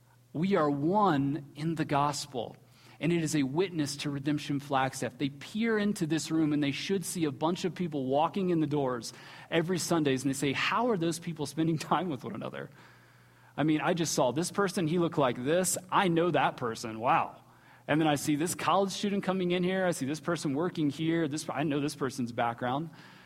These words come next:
But all these people are coming together, and they're worshiping, and they're part of some community that I'm not sure what it is, but I see unity in the midst of real diversity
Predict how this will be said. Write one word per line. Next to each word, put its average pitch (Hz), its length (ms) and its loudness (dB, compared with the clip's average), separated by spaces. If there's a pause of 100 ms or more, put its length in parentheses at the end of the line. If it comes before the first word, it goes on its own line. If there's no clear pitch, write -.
(280)
But 156 100 -2
all 196 100 0
these 247 160 0
people 233 240 2
are 175 80 4
coming 254 380 2
together, 170 680 0 (260)
and 151 120 0
they're 147 280 2 (260)
worshiping, 175 600 2
and 131 80 2
they're 135 80 0
part 202 260 2
of 160 80 -2
some 202 220 0
community 165 560 2
that 131 120 0
I'm 135 120 2
not 170 160 0
sure 175 220 -2
what 160 220 2
it 151 100 2
is, 160 340 2
but 127 300 -2 (300)
I 151 100 4
see 170 240 -4
unity 151 500 0
in 127 80 0
the 135 60 0
midst 151 240 -4
of 127 240 -6
real 220 200 -4
diversity 147 720 -4